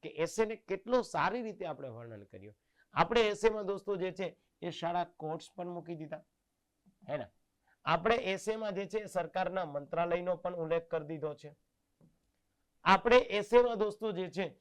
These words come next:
એ સારી રીતે જે છે એ નીતિ આયોગનો પણ ઉલ્લેખ કરી દીધો છે. આમાં આપણે સકારાત્મક પાસા અને નકારાત્મક પાસાઓય તપાસ લીધા છે,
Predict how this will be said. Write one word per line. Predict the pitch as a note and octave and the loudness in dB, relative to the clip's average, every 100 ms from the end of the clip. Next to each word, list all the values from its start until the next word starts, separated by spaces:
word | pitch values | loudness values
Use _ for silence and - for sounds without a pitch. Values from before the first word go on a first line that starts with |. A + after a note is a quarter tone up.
| _ - | _ -8
એ | G3 | -6
સારી | D#3 E3 F3+ G#3 | 2 4 4 0
રીતે | G3+ G#3 | -2 -4
જે | F3+ F#3+ | -4 -4
છે | G3 | -6
એ | G3+ F3 | -6 -6
નીતિ | D3 D3 - F#3+ | -6 -8 -6 0
આયોગનો | F#3 F3+ F3+ F3 F#3 | 2 2 -2 -4 -4
પણ | F3+ F3 | -4 -4
ઉલ્લેખ | E3+ E3 E3 | -4 -6 -6
કરી | D#3 | -8
દીધો | C#3+ D3 C#3 | -8 -10 -10
છે. | - _ _ _ _ _ _ | -16 _ _ _ _ _ _
આમાં | F3+ G#3+ A3+ | 2 6 6
આપણે | A3 A#3+ A#3+ | 4 0 -2
સકારાત્મક | - E3 F#3+ G3+ G#3 G3+ G3+ G#3 - | -4 0 4 6 6 2 -6 -8 -6
પાસા | F#3 F#3 F#3+ - - _ _ - _ _ _ _ D#3 | -6 -2 -4 -4 -10 _ _ -20 _ _ _ _ -4
અને | D3+ | -4
નકારાત્મક | B2 A#2 C#3 E3 E3 E3 E3 D#3+ | -4 -6 -2 0 0 0 -4 -8
પાસાઓય | - C3 B2 B2+ A2+ | -6 -6 -4 -6 -6
તપાસ | G#2 G2 - - | -10 -18 -20 -20
લીધા | G#2+ A2+ A#2+ | -20 -18 -20
છે, | - | -20